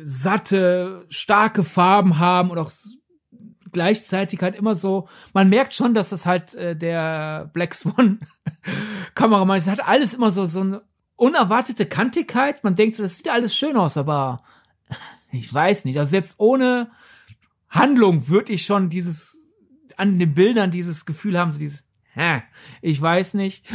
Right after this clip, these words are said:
<laughs> Und der Score, kann ich mich anschließen, äh, von, von John Powell, der da sich ein bisschen aus, aus seiner Komfortzone rausgebracht hat.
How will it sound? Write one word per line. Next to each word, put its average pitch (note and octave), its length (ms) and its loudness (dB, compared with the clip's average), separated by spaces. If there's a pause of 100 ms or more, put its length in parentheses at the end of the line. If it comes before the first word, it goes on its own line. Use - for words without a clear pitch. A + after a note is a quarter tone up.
(440)
<laughs> F3 500 -6
Und G3 400 2
der F3 140 2
Score, G3+ 580 0
kann F3 160 -2
ich F3 80 -4
mich F3 160 -6
anschließen, F3+ 520 -6
äh, E3+ 220 -10
von, F#3 280 -8
von F3 180 -6
John E3 200 -2
Powell, G3 500 2 (520)
der E3+ 240 4
da E3+ 280 0
sich D3+ 260 -6
ein D#3 60 -10
bisschen G#3 280 0
aus, F3+ 240 -2
aus F#3+ 260 -4
seiner F3+ 580 0
Komfortzone E3 640 0
rausgebracht C3+ 400 -2
hat. D3 140 -4